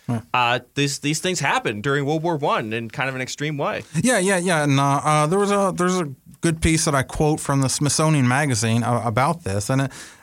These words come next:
Speaker 1: it says, um, you know, w-, the Wilson administration took immediate steps at home to curtail one of the pillars of democracy, press freedom, uh,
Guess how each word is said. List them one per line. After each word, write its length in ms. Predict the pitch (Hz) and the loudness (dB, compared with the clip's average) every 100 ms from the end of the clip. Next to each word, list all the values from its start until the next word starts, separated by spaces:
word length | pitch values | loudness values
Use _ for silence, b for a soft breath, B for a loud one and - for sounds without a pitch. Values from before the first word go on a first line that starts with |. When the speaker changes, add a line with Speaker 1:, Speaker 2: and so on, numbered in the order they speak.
| B | B
Speaker 1:
it 80 | 175 | -2
says, 500 | - 170 175 165 160 | 2 2 2 0 0
um, 480 | 156 156 160 156 139 _ - | 2 2 2 0 -6 _ 0
you 160 | 131 | 2
know, 80 | 123 | 2
w-, 220 | 123 127 120 | 0 -2 -2
the 100 | 131 | 0
Wilson 300 | 156 - 143 | 0 0 0
administration 640 | 139 143 - 143 147 143 | 2 0 0 -2 0 0
took 220 | - 139 | 0 -2
immediate 360 | 131 127 139 - | 0 2 2 0
steps 260 | - 127 120 | -2 -2 -2
at 100 | - | -2
home 540 | 127 135 135 135 139 B B B B - | 2 4 4 4 2 B B B B -4
to 160 | 160 | -2
curtail 500 | 160 139 - 196 190 | -2 -4 0 2 2
one 160 | 165 160 | 2 2
of 60 | 143 | 2
the 80 | |
pillars 460 | - - 240 214 156 | 0 0 2 2 0
of 120 | 135 | 0
democracy, 680 | 135 147 185 180 101 110 131 b _ | 2 2 2 -2 -6 -6 -8 b _
press 220 | - 185 | -2 0
freedom, 540 | - - 254 104 98 - _ B B B B - | 0 0 0 0 -2 -8 _ B B B B 0
uh, 460 | 131 131 131 135 | 2 4 4 2